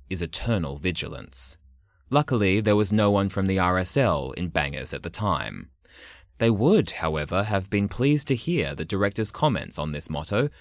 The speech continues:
which Norm recites about halfway through the play. "I always wanted to say this to you," the director wrote to me,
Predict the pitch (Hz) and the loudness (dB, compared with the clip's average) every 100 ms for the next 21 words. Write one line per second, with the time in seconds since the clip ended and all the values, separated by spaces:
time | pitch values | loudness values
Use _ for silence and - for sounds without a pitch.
0 | - - 120 120 135 147 151 143 90 76 | -20 -2 0 2 4 4 2 2 0 0
1 | - 85 87 85 82 71 - 82 82 73 | -2 0 0 0 -2 -2 -2 -4 -4 -8
2 | 78 - 123 82 69 - - _ _ _ | -8 0 2 2 -2 -12 -20 _ _ _
3 | _ _ _ _ _ _ 107 113 127 151 | _ _ _ _ _ _ 2 4 4 6
4 | 127 107 95 104 104 113 113 113 131 104 | 6 4 2 0 0 0 0 2 4 2
5 | - - 78 71 71 73 - 85 82 78 | 0 -4 -4 -4 -6 -8 -6 -4 -2 -4
6 | - 71 71 69 - 87 101 113 | -4 -8 -6 -8 -4 -2 -2 -2